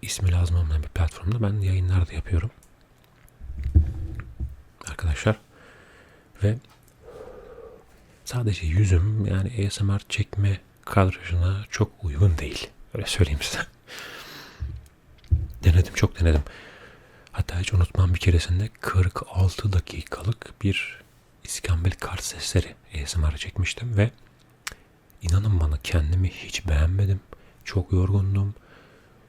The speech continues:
Gözümden uyku akıyordu. Zaten yüzümü görüyorsunuz, izler dolu. Sol göz kapağım biraz maraz. Yani, e, düz baktığımda sol göz kapağım biraz kapalı duruyor. Hani onu bilmiyorum, onun bir rahatsızlığı vardı. Adını hatırlamıyorum şu anda.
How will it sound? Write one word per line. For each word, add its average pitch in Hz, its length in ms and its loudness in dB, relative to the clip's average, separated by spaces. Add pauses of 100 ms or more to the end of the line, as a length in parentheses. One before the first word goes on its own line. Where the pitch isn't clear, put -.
(140)
Gözümden 95 600 2
uyku - 320 -10
akıyordu. 101 460 0 (520)
Zaten - 300 2
yüzümü 92 360 4
görüyorsunuz, 95 520 2
izler 95 360 2
dolu. 98 240 4 (460)
Sol 104 300 0
göz 95 160 0
kapağım 92 340 4
biraz 90 220 6
maraz. 80 640 4 (220)
Yani, 73 320 2 (1080)
e, 73 380 2 (100)
düz 90 200 2
baktığımda 95 380 6
sol 92 240 2
göz 90 140 -6
kapağım 87 240 2
biraz 85 200 -2
kapalı - 280 0
duruyor. 80 280 2
Hani 76 140 2
onu 80 220 2
bilmiyorum, 78 400 6
onun 73 120 0
bir 76 60 0
rahatsızlığı 78 540 2
vardı. 82 360 2
Adını 80 180 -2
hatırlamıyorum - 520 -6
şu - 120 -4
anda. - 280 -4